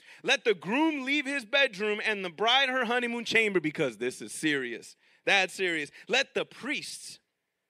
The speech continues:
the Lord's ministers, weep before the portico and the altar. Let him say, "Have pity on your people, Lord,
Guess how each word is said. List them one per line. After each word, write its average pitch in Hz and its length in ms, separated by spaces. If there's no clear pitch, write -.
the 107 80
Lord's 170 400
ministers, 185 560
weep 170 340
before 160 300
the 143 80
portico 127 460
and 117 100
the 123 80
altar. 113 420
Let 143 200
him 180 160
say, 180 320
"Have 156 260
pity 262 400
on 247 260
your 226 160
people, 208 520
Lord, 196 280